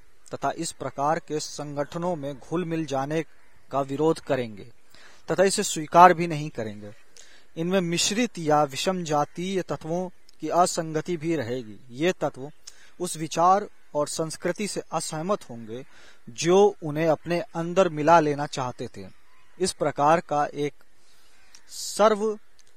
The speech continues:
स्लोवेनिक साम्राज्य प्रधान स्लाव राज्य के रूप में बाल्कन प्रायद्वीप पर रूस के आधिपत्य को आवश्यक कर देगा।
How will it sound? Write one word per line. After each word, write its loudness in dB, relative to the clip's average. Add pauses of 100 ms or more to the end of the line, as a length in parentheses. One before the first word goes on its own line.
स्लोवेनिक -2
साम्राज्य -2
प्रधान -6
स्लाव -2
राज्य -4
के -4
रूप -6 (100)
में -8
बाल्कन -2
प्रायद्वीप -4 (140)
पर -6
रूस -8
के -8
आधिपत्य -6
को -8 (100)
आवश्यक -2
कर -8
देगा। -14